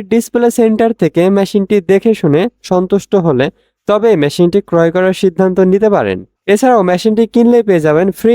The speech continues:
ইনস্টলেশন সুবিধা এবং ছয় মাস থেকে এক বছর পর্যন্ত পার্টস ওয়ারেন্টি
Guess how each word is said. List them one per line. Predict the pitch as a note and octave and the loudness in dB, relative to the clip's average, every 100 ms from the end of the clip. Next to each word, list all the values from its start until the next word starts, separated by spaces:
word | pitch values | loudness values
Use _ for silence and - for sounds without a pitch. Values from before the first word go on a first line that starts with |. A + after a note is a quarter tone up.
| A#3+ | 0
ইনস্টলেশন | G3 G#3+ - A3+ G#3 A3 G3+ | 0 0 0 0 2 0 -2
সুবিধা | - D#3 D#3 C#3 F3+ | 0 2 2 2 0
এবং | D#3+ D#3 E3+ | -2 0 -2
ছয় | E3+ G3 G3 | -2 -2 0
মাস | G#3 G3+ | -2 -4
থেকে | - G3 F#3+ E3 | -2 0 0 0
এক | D#3 | -2
বছর | F3 F3 F#3 | -2 0 -2
পর্যন্ত | - D3+ A#2+ B2 A2+ C3+ F3 _ _ _ | 0 -2 0 -2 0 -2 -2 _ _ _
পার্টস | D#3 D3+ D3 - | -2 -2 -2 -6
ওয়ারেন্টি | D3+ F3 F#3 C#3 B2 D3+ | -2 0 2 0 0 0